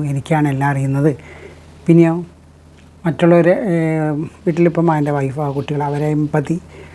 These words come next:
അവരെന്താണ്, അവരൊന്നും കേൾക്കാനോ അവരെ സങ്കടങ്ങളൊന്നും അറിയാനോ ഒന്നും ശ്രമിക്കില്ല. അവർ ആ, കാരണം അവർ lack of empathy-ാണ് അവർക്ക് അവരെ കൈമുതൽ. ആരുടെ അടുത്ത് അവർക്ക് കരയാൻ കാണിക്കേണ്ട കാര്യമില്ല,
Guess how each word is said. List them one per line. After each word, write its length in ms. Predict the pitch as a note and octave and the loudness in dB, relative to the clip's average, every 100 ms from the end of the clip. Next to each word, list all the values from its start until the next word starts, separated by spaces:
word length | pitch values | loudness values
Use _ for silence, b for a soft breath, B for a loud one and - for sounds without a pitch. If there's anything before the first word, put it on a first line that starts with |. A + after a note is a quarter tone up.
| B B D#3 | B B -2
അവരെന്താണ്, 720 | D3 D3+ D3+ D3+ D#3+ D#3+ D#3+ C#3 | 2 2 2 2 2 2 0 -2
അവരൊന്നും 500 | D3+ D#3 D#3+ F3 E3+ E3 | 0 0 2 4 2 0
കേൾക്കാനോ 580 | D3 C3+ - D#3+ D3 C#3+ B B B B - | -6 -6 -4 -2 -2 -4 B B B B -6
അവരെ 160 | D#3 D3+ D3+ | -2 -2 -2
സങ്കടങ്ങളൊന്നും 640 | D#3 C#3+ D3 D3+ D#3 D#3 D3+ D3+ C3+ | -2 0 0 2 2 4 2 0 -2
അറിയാനോ 420 | C3+ D#3 D3+ C#3 | -2 0 0 -2
ഒന്നും 380 | C#3+ D3 D3 D3+ C#3+ | -2 0 2 2 0
ശ്രമിക്കില്ല. 440 | C#3+ B2+ - C3+ F3+ B B B B - - - E3+ | -4 -6 -10 -12 -14 B B B B -20 -20 -4 0
അവർ 160 | C#3+ F3 D#4+ | 2 0 0
ആ, 40 | E3+ G3 - | -2 -4 -4
കാരണം 260 | D3+ C#3+ D#3 | -2 0 0
അവർ 120 | D3 A#3+ - | 0 -2 -4
lack 140 | C#3+ - C#3 | -6 -4 -4
of 60 | F3+ | -2
empathy-ാണ് 380 | D#3+ D#3 E3 D#3+ | 0 2 2 0
അവർക്ക് 320 | D3+ C#3+ - E3 - B B B B | -4 -6 -8 -8 -8 B B B B
അവരെ 180 | - D#3 | -2 2
കൈമുതൽ. 360 | D#3+ D3+ D3 C#3+ C#3 - - - - - - - - | 4 2 0 -4 -6 -16 -20 -20 -20 -20 -20 -14 -2
ആരുടെ 240 | C#3+ C3+ D#3+ | -2 0 0
അടുത്ത് 180 | D3 - | 0 0
അവർക്ക് 260 | D#3 C3 D#3+ E3+ - - | 0 0 -2 -4 -8 -4
കരയാൻ 260 | D#3+ D3 C#3+ D3+ D3+ D3 D#3 G#3 D#3 D#3+ B3+ - - | 0 0 0 0 2 2 2 0 0 -2 -4 -10 -14
കാണിക്കേണ്ട 440 | - D#3+ C3 D3 D#3 F#3 - B B B B - - | -4 -4 -2 -2 -2 -4 -10 B B B B -20 -2
കാര്യമില്ല, 380 | D#3 D3 D#3 | 2 4 2